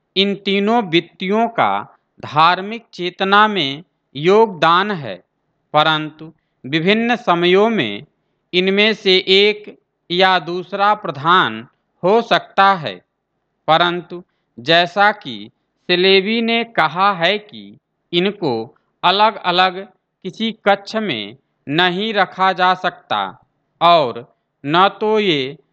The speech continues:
स्वतंत्र रूप से कार्य ही करते हैं। इनको चेतन जीवन की इकाई के रूप में नहीं देख सकते,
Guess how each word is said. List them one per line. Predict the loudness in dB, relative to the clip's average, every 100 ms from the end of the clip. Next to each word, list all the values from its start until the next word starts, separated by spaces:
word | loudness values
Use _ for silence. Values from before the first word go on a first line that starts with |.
| _
स्वतंत्र | _ 0 2 2 0 -6 -4
रूप | -2 -4 -6
से | -4 -2 -2 -4 _ _ _ _
कार्य | 2 4 0 -2
ही | -6 -10
करते | -4 -2 -2 -2 0
हैं। | 0 -4 -14 _ _ _ _ _ _ _ -2
इनको | -2 0 -2 -4
चेतन | 0 0 2 -2 -2 -4
जीवन | -4 0 0 0
की | -8 -12 -12 -18 _ _ _
इकाई | -2 2 2 2 -4 -10
के | -6 -4 -4
रूप | -8 -10 -6
में | 0 0 0 -8 _ _ -6
नहीं | 0 0 -2 -8
देख | -4 -2 -2 -4
सकते, | -4 -4 -4 -12 -12 -12